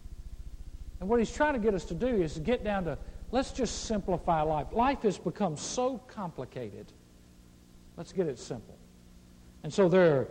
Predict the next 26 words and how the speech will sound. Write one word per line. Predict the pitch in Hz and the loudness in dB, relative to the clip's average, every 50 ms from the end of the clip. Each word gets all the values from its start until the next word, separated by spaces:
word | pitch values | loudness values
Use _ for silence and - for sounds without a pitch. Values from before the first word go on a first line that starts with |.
| - - - - - - - - | -6 -12 -18 -18 -20 -20 -4 0
two | - 226 | 2 2
things | 196 - 190 160 147 139 135 120 | 4 4 4 2 2 2 -2 -2
that | 143 143 | 0 2
I | 143 156 160 | 2 2 2
need | 156 151 147 131 | 2 0 -2 -2
to | 139 | -2
work | 131 139 143 131 - - | -2 0 -2 -2 -2 -4
on, | 139 135 131 | -4 -2 -2
and | 131 131 | -2 0
I | 131 147 | 0 2
would | 147 143 127 | 2 0 0
suggest | - 139 127 127 139 127 - - | -2 -4 -2 0 0 0 0 0
all | 135 135 135 135 | 0 0 2 0
of | 131 123 | 0 0
us | 127 123 123 - | -2 -4 -4 -4
need | 131 123 123 120 | -6 -6 -6 -4
to | 123 | -4
work | 123 127 120 123 131 | -4 -4 -2 -2 -2
on. | 123 123 | -2 -2
Number | 135 151 147 147 | -2 0 0 0
one | 143 143 143 139 131 - - - - - - | 0 2 0 0 -2 -4 -6 -12 -12 -4 0
is | 147 143 135 - | 0 0 0 2
I | - 180 185 | 2 2 2
need | 190 180 165 151 135 127 | 4 4 2 0 0 2
God's | - 151 143 143 139 - | 2 4 4 4 2 -2
perspective. | - - 135 123 - - - - 123 117 - - 123 117 | -6 -8 -10 -10 -10 -10 -10 -10 -10 -10 -10 -10 -10 -10